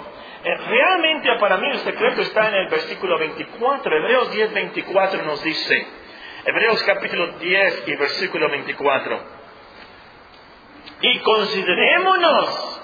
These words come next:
unos a otros para estimularnos al amor y a las buenas obras.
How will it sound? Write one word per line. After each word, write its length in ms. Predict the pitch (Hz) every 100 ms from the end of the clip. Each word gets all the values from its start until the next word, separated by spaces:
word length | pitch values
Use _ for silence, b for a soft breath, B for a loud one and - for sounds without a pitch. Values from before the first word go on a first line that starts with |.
| - - - -
unos 760 | 208 311 349 330 254 208 - -
a 200 | 175 185
otros 1000 | 254 339 - 349 320 247 175 - - - - B B B B
para 260 | 220 220 220
estimularnos 1160 | 220 220 196 196 220 269 339 330 320 269 -
al 120 | 190 202
amor 680 | 190 220 311 349 330 262 202
y 40 |
a 40 | 196
las 280 | 190 -
buenas 460 | 196 233 233 226 -
obras. 760 | 277 339 349 339 311 285 214